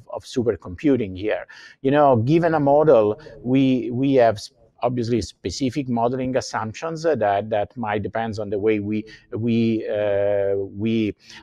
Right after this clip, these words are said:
analyze the, the, the, the transmissibility or the way the, the, the disease is, is, uh, spread from individuals to individuals. But then,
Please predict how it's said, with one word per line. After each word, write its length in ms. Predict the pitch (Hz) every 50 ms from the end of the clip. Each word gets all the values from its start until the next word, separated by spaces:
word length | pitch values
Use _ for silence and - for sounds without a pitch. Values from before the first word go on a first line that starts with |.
| _
analyze 500 | - 107 110 110 107 104 107 117 104 98
the, 180 | 107 117 113 107
the, 200 | 98 107 107 101
the, 120 | 95 104 98
the 100 | 101 104
transmissibility 1120 | 90 - - 120 101 110 117 107 98 - - - 87 85 104 139 151 127 113 117 107 110 107
or 100 | 101 101
the 120 | 101 110
way 240 | 101 107 123 131 127
the, 180 | 110 113 110 104
the, 160 | 95 110 104
the 180 | 92 92 104 101
disease 480 | 92 98 101 98 113 120 117 110 110 120
is, 240 | 101 98 98 -
is, 340 | 110 107 95 92 95 - -
uh, 320 | 110 110 95 98 101 92 -
spread 400 | - - _ - 120 113 107 98
from 240 | - - 113 104
individuals 540 | 107 101 98 110 120 147 143 147 123 - -
to 80 | - 131
individuals. 480 | 120 117 113 113 123 110 104 95 -
But 160 | 120 117 113 -
then, 180 | - 180 110